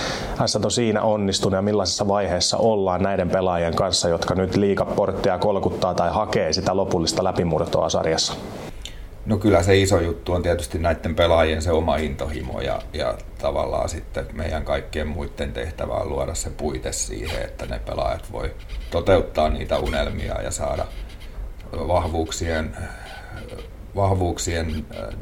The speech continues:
Speaker 2: mittaisia rooleja joukkueesta. Ja meidän tehtävä on katsoa myöskin, että pelaajilla on oikea vaste siinä kulloisenkin uran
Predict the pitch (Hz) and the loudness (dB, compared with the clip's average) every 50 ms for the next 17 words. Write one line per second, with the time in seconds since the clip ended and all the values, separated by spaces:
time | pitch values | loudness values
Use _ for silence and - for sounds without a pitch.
0 | - - - - 87 90 85 - - - 87 78 90 82 85 82 87 87 85 82 | -10 -12 -8 -4 -2 -2 -2 -2 -4 -4 -2 -2 0 0 2 2 2 2 2 2
1 | 80 78 78 76 - - 73 73 76 73 - - - - - - 71 76 - - | 2 0 0 0 -2 -2 -4 -4 -4 -4 -4 -4 -6 -8 -8 -6 -6 -4 -6 -6
2 | - - - 78 76 73 - - 80 76 76 76 - - - - 73 73 80 - | -8 -6 -6 -4 -4 -4 -4 -6 -6 -6 -6 -8 -8 -10 -10 -6 -6 -6 -6 -4
3 | 80 78 80 80 78 78 76 73 - - - - 71 73 73 73 73 73 - - | -4 -4 -4 -4 -4 -4 -6 -6 -6 -6 -6 -4 -4 -4 -4 -4 -6 -6 -6 -8
4 | - - - - - - - 82 - - - - - - - - - - - 82 | -8 -8 -8 -8 -8 -6 -8 -8 -8 -8 -10 -12 -12 -12 -14 -14 -6 -2 0 0
5 | 82 80 85 80 76 71 80 78 76 76 80 80 76 - - 76 73 78 82 76 | 2 2 2 0 0 -2 -2 -2 -2 0 0 -2 -2 -2 -2 -2 0 0 0 0
6 | 73 - - - - - - - - - - - - - - - - - - - | 0 -2 -4 -6 -6 -6 -6 -6 -6 -6 -6 -6 -8 -8 -10 -10 -12 -12 -12 -12
7 | - - - - - - - - 85 80 76 76 78 - 71 78 73 - 76 76 | -12 -12 -12 -12 -12 -12 -8 -6 -4 -4 -2 -2 -4 -4 -6 -6 -6 -4 -4 -2
8 | 80 80 76 76 - - | -2 -2 -2 -4 -4 -6